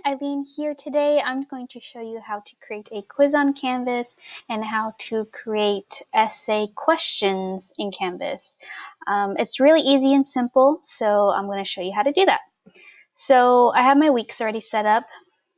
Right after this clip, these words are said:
Um, what you're gonna need to do is click the plus sign, and right here where it says add, you're going to create a quiz, a new qui-, quiz.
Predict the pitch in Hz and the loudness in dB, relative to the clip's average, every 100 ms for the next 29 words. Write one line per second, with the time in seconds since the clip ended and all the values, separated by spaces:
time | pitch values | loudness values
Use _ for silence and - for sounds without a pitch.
0 | _ _ 220 208 208 220 226 233 240 269 | _ _ -4 -4 -2 -4 -2 -4 0 0
1 | 277 277 - 233 220 226 311 - - - | 0 -2 -6 -2 0 0 -4 -8 -20 -20
2 | _ - 208 - - 202 - 185 - 339 | _ -10 -10 -8 -8 -8 -8 -16 -2 -2
3 | 330 - 311 311 311 349 _ _ _ _ | -2 -2 0 2 2 0 _ _ _ _
4 | _ _ _ _ _ _ _ _ _ _ | _ _ _ _ _ _ _ _ _ _
5 | - 208 202 202 208 202 - 202 196 208 | -10 -6 -4 -4 -4 -6 -4 -2 -2 -4
6 | - 202 - 214 - - 262 302 - - | -8 -8 -6 -10 -6 2 4 2 -2 -20
7 | _ _ - _ _ - 220 190 196 226 | _ _ -20 _ _ -12 -10 -10 -10 -16
8 | - 214 196 - 190 - - 339 392 - | -12 -8 -8 -10 -14 -6 0 0 0 -8
9 | - _ _ _ _ _ _ _ _ _ | -20 _ _ _ _ _ _ _ _ _
10 | _ _ _ _ 214 208 202 220 - - | _ _ _ _ -8 -8 -8 -10 -10 -8
11 | 370 415 _ - 339 359 - | -8 -8 _ -2 0 0 -8